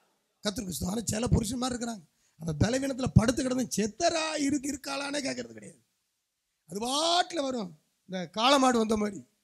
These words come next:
அது பாட்டுல போகும். அவள் பலவீனமா இருக்கிறாளா, அவள் என்ன, எப்படி இருக்கிறாள், ஏன் படுத்து இருக்கிறாள்,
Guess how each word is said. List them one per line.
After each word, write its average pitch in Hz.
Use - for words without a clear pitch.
அது 175
பாட்டுல 359
போகும். 294
அவள் 175
பலவீனமா 285
இருக்கிறாளா, 240
அவள் 311
என்ன, 262
எப்படி 320
இருக்கிறாள், 285
ஏன் 320
படுத்து 294
இருக்கிறாள், 254